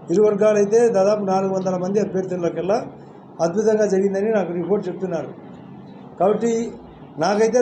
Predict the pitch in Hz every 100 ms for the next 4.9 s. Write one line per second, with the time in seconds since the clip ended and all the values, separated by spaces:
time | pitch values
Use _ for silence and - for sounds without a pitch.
0 | 220 220 226 233 233 - 214 208 208 226
1 | 220 208 208 196 165 - - - - -
2 | 180 214 226 214 285 269 214 - - -
3 | - - - - - 190 226 226 196 226
4 | 220 247 190 190 196 190 190 170 160